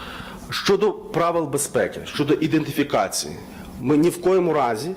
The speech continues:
не треба зараз, особливо це стосується деокупованих територій,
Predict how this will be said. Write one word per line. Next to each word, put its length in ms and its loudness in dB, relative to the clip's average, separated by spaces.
не 160 0
треба 340 2
зараз, 500 0
особливо 540 2
це 140 -4
стосується 540 2
деокупованих 960 2
територій, 580 2